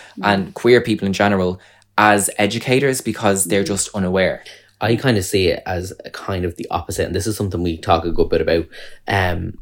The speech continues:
Speaker 3: I have that kind of Irish thing where I'm like, "Who am I to tell anyone? You know, who am I to educate someone? I don't know." And, like, I even said it there in my answer, I don't have all the answers. Um, but what we have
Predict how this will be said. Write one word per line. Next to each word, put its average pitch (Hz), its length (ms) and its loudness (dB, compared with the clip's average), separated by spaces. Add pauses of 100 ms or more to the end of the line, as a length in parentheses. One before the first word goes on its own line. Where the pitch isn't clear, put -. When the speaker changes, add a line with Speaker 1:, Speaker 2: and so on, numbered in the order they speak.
(140)
Speaker 3:
I 101 140 4
have 107 220 0
that 92 180 2
kind 92 200 -2
of 80 320 -4
Irish 87 420 -2
thing 95 320 -2
where 87 140 0
I'm 85 140 -2
like, 82 320 -4 (360)
"Who 123 140 2
am 117 120 2
I 82 100 -2
to - 120 -6
tell 80 180 -2
anyone? 78 420 -8 (180)
You 95 120 -4
know, 87 180 -2
who 92 120 0
am 107 100 2
I 92 160 2
to 90 100 -4
educate 82 380 -4
someone? 80 380 -4
I 95 160 4
don't 110 180 0
know." 76 320 -6 (100)
And, 95 100 -4
like, 110 120 2
I 110 60 6
even 143 200 2
said 120 160 6
it 98 80 0
there 107 120 6
in 90 60 2
my 85 80 0
answer, 98 240 0
I 76 120 -4
don't 92 120 -2
have 87 100 -6
all 73 100 -8
the 82 80 -4
answers. 101 360 -4 (560)
Um, 85 480 0 (300)
but 110 100 4
what 117 200 6
we 135 80 2
have 101 720 0